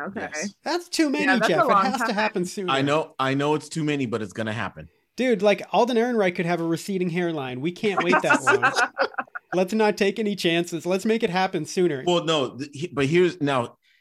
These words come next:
Speaker 2: th-, the reason I said fifteen is because they might recast him.
Speaker 1: Oh.
Speaker 3: Okay. Well, I hope not. I hope not.
Speaker 2: I, I hope not, but I could see it.
Speaker 3: But Megan, what Jeff mentioned, that is, that is the big question.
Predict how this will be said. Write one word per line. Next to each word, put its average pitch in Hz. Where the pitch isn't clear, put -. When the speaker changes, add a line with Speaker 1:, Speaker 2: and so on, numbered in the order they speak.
Speaker 2:
th-, 127
the 131
reason 151
I 165
said 165
fifteen 165
is 120
because 117
they 110
might 107
recast 90
him. 160
Speaker 1:
Oh. 175
Speaker 3:
Okay. 110
Well, 190
I 156
hope 185
not. 104
I 190
hope 185
not. 107
Speaker 2:
I, 131
I -
hope 170
not, 170
but 123
I 117
could 123
see 85
it. -
Speaker 3:
But 180
Megan, 190
what 175
Jeff 208
mentioned, 202
that 180
is, 190
that 214
is 240
the 233
big 214
question. 139